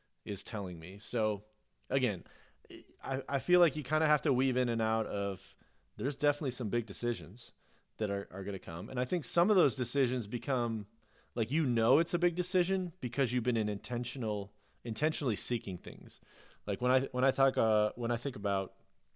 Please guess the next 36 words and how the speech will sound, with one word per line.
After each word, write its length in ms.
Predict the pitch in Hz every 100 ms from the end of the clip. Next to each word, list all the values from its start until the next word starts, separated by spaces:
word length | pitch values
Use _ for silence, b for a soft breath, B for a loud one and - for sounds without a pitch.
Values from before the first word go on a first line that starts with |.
| _ -
uh, 300 | 107 98 95 98 - -
you 80 |
know, 60 | 101
when 100 | 98
people 240 | 101 110
talk 180 | 104 104
about 240 | 92 90 76
luck, 320 | 85 71 - _
they 140 | - 95
say 340 | - 104 95
luck 220 | 95 120
is 100 | 131
where 100 | 104
preparation 540 | 98 113 107 107 95 101
meets 220 | 95 85
opportunity. 580 | 85 85 - 82 71 76
There's 200 | 85 90
no 100 | 98
such 220 | 87 -
thing 140 | 90
as 120 | 78 78
actual 340 | 78 - -
luck. 120 | - - b b b b b -
Well, 100 | 107
I, 240 | 123 165 - -
I 160 | 131
would 160 | 170 127
argue 360 | 113 113 113 107
that, 200 | 107 -
that 180 | 117
that's 380 | - 107 - - -
similar 440 | - - 143 127 101
in 80 | 92
this 200 | 90 135
instance 440 | 139 - 95 -
where 320 | 101 98 92